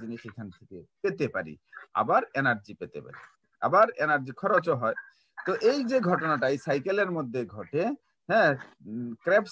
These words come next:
সাইকেলে অথবা tricarboxylic acid সাইকেলে, এইখানে দেখো তোমার তিনটা কার্ব-, তিন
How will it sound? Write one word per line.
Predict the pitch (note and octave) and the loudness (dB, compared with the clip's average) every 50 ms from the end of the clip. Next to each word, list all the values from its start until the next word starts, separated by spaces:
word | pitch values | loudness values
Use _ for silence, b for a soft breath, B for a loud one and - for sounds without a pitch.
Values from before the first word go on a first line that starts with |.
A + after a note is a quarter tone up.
| - | -2
সাইকেলে | D#3+ A#2+ A2+ G#2+ A2+ G#2+ A2 B2+ D3+ G#3 B3+ _ _ _ _ - - | -2 -2 -2 -2 -6 -4 0 0 0 0 -2 _ _ _ _ -4 -4
অথবা | C3 - D3+ D#3 D#3+ D#3+ D3 - | 0 0 2 2 4 2 2 2
tricarboxylic | - D#3+ F3+ G3+ A3+ G#3+ G#3 F3+ D#3+ C#3+ D3 C#3+ C3 A#2+ C3+ C3 C3 C3+ A#2+ A2 | 2 2 4 2 2 4 2 2 2 2 -2 -2 -2 -2 -4 -4 -4 -4 -6 -8
acid | G#2 - - B2 A2 - | -10 -8 -8 -10 -8 -4
সাইকেলে, | - B2 A#2+ B2+ C#3 C3+ D#3+ G3+ C#4+ - _ _ _ _ - C3 | -4 -4 -2 -2 -2 0 0 0 -2 -4 _ _ _ _ -6 -6
এইখানে | D#3+ F3 F#3+ A3+ G#3+ A3 A3+ A3+ F3 D3 | -6 -2 -2 -2 -2 -2 -4 -4 -2 -2
দেখো | B2+ B2 - C#3 C#3 D3+ F3+ A#3+ C#4+ E4+ - _ _ _ _ _ _ - | -2 -2 0 0 2 4 4 4 2 0 -4 _ _ _ _ _ _ -8
তোমার | C#3 C3+ C#3+ D3+ E3 - - | -4 0 0 0 0 -2 -6
তিনটা | B3+ B3+ B3 B3 A3+ - B3 A#3+ A3+ A3+ A3 - | -4 -4 -4 -4 0 4 6 8 8 8 6 4
কার্ব-, | G3 E3 D#3 D3 C3+ D3 D#3 D3+ _ _ - - C#3+ - | 2 2 2 0 -2 -6 -6 -6 _ _ -20 -20 -16 -12
তিন | A#3+ C4 | -10 -8